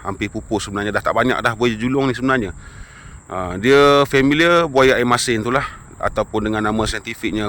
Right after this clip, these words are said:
Crocodylus porosus ataupun spesies porosus.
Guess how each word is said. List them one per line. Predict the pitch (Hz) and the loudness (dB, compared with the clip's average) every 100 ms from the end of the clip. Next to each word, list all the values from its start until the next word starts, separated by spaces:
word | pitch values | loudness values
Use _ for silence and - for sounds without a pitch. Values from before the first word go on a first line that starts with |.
| 101 | -4
Crocodylus | 107 104 104 101 | -4 -2 -4 -4
porosus | - 104 95 110 - | -4 -4 -2 -2 -4
ataupun | - 110 110 | -6 -6 -6
spesies | - 117 - 107 | -6 -8 -8 -8
porosus. | 107 113 - 113 | -8 -8 -4 -6